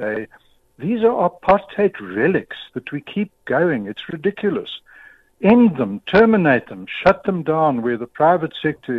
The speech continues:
is willing and able to do things like electricity, like airlines, like everything else, transport, for example.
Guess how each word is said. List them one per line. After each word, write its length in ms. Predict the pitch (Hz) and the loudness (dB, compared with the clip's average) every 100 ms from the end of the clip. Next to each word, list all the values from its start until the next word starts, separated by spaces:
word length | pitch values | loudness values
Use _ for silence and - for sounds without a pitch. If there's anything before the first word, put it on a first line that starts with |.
| 117 | -6
is 80 | 104 | -6
willing 400 | 110 170 180 143 | -4 -2 -2 -4
and 140 | 107 - 156 | -8 -4 -2
able 240 | 180 151 120 | -2 -4 -6
to 160 | - | -14
do 240 | 113 127 127 | -10 -10 -10
things 400 | - 117 113 107 - - - - _ | -8 -6 -6 -10 -16 -20 -20 -20 _
like 380 | 156 120 175 180 | -2 2 2 0
electricity, 840 | 131 117 - 117 - 117 - 113 | -4 -6 -6 -10 -10 -12 -12 -8
like 320 | 117 165 165 | 0 0 0
airlines, 560 | 135 127 117 110 113 117 123 | -2 -2 -2 -2 -4 -6 -2
like 280 | 147 - | -2 0
everything 440 | 131 110 113 - 110 | -4 -8 -10 -10 -10
else, 200 | 110 110 - | -10 -12 -4
transport, 500 | 160 139 - 117 107 - | -2 -2 -6 -12 -12 -12
for 120 | 110 | -12
example. 580 | 104 110 107 107 113 | -10 -8 -8 -8 -10